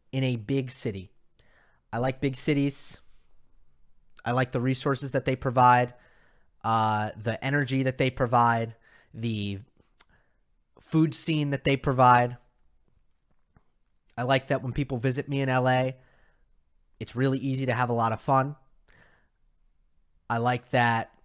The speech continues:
the weather's good. <laughs> So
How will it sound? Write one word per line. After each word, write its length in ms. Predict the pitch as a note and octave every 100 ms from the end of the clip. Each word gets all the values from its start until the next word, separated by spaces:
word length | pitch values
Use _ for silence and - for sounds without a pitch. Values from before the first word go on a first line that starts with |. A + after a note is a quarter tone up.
| _ _ -
the 80 | A#2
weather's 320 | A#2+ B2+ B2+
good. 320 | - C3 B2 - _ _ _ _ _ _ - -
<laughs> 120 | A3+ - - - - - - - _
So 720 | - - E3 D#3 D3+ D3 -